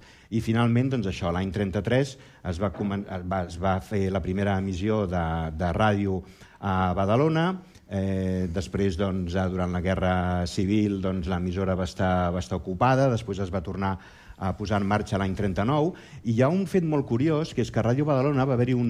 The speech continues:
moment, crec que era l'any, l'any quaranta-cinc, que va canviar de nom i es va dir Ràdio Miramar de Badalona, fins al punt que l'emissora es va traslladar a Barcelona, perquè també per raons comercials volien ampliar l'audiència,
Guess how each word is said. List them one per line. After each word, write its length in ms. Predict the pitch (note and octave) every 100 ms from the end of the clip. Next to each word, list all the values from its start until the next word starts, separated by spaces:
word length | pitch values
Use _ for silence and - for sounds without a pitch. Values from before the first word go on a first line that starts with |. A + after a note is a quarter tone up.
| A2+
moment, 320 | G2+ A#2+ C#3+ C#3
crec 160 | A2+
que 80 | A#2
era 80 | G#2+
l'any, 280 | G2+ F#2+ A#2+ G#2
l'any 240 | A2+ D3
quaranta-cinc, 600 | C#3 B2+ A2+ G#2 D3 C3+
que 60 | B2+
va 80 | A2+
canviar 320 | C3+ C3 B2
de 80 | A2
nom 180 | B2+ C#3
i 60 | A#2+
es 120 | A2
va 80 | A#2+
dir 140 | B2+ C#3 - -
Ràdio 400 | A2 A#2 C#3 E3
Miramar 540 | D3+ A#2 G#2+ A#2 C#3+ - - -
de 160 | - G#2
Badalona, 520 | G2 F2+ G#2 F#2 D2 - - -
fins 240 | G2+ G2+
al 140 | G#2 F#2+
punt 180 | D#3+
que 140 | C#3 A2+
l'emissora 400 | G#2 G2 C#3+ D#3
es 80 | B2
va 80 | B2+
traslladar 600 | C#3 B2 A#2 G#2+ C3+ C3
a 40 |
Barcelona, 600 | G#2 G2 - A2+ D#3+ A#2+ A#2+ - -
perquè 220 | G2 G2
també 220 | G#2+ B2
per 160 | C3+ B2
raons 200 | A2+ B2
comercials 460 | C#3+ B2+ A#2 C#3+ B2
volien 240 | A2+ C3
ampliar 360 | B2 G#2 G#2 B2+
l'audiència, 720 | C3+ A2 C3 D#3 - A#2 D#3+